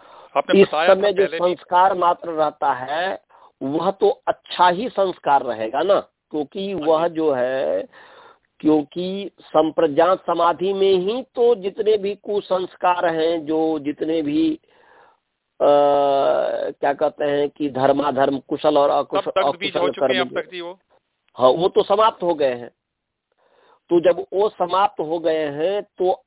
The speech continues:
Speaker 2: अब जो संप्रज्ञात समाधि में ही में जो संस्कार है, जो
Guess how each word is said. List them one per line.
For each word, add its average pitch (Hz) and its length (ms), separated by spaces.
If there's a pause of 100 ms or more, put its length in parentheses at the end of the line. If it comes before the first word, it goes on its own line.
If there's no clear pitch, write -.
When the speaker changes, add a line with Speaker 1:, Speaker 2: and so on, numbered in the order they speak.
Speaker 2:
अब 185 200
जो 190 140
संप्रज्ञात 170 880
समाधि 160 480
में 170 220
ही 170 520
में 165 420
जो 175 200
संस्कार 147 760
है, 127 420 (1500)
जो 156 520